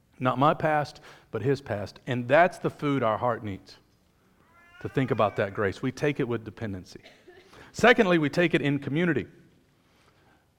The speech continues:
Now, if you recall, as I was talking about the, how the Passover meal would happen, it was taken in families. But you notice on this night, Jesus takes the disciples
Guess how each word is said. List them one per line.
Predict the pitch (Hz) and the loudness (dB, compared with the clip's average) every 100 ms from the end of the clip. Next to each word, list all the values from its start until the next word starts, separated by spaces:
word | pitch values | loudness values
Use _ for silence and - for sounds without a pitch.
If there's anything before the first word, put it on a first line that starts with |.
| _ - | _ -2
Now, | 185 139 - - - | 2 2 -2 -16 -8
if | 165 | -2
you | 233 | 2
recall, | 220 240 226 160 | 4 6 6 6
as | 160 | 4
I | 185 | 2
was | 165 | 2
talking | 208 220 196 | 2 2 6
about | 175 147 | 4 4
the, | 151 135 - | 2 0 -4
how | - 190 190 180 | 0 4 6 4
the | 135 | 0
Passover | - - 180 170 175 151 143 | -6 -2 -2 0 -2 0 0
meal | 123 131 165 180 156 | -2 -2 0 0 0
would | 123 | 0
happen, | 147 156 - 101 - - _ _ _ 160 | 2 2 0 -12 -16 -20 _ _ _ -2
it | |
was | 160 156 | 0 0
taken | - 220 220 170 | 4 4 4 2
in | 143 | 0
families. | 135 180 180 151 95 82 - - _ _ _ _ _ _ _ _ _ _ - | -4 -4 -2 -2 -4 -10 -18 -20 _ _ _ _ _ _ _ _ _ _ -2
But | 170 | 0
you | 170 | 2
notice | 180 247 240 220 | 2 4 2 2
on | 170 | 0
this | 175 - | 0 -2
night, | 156 143 117 - | 0 2 2 -2
Jesus | 110 185 208 208 - | -4 -2 -2 -6 -2
takes | 170 170 | -2 -2
the | - | -2
disciples | 143 - 143 135 127 123 | -4 2 2 2 0 -4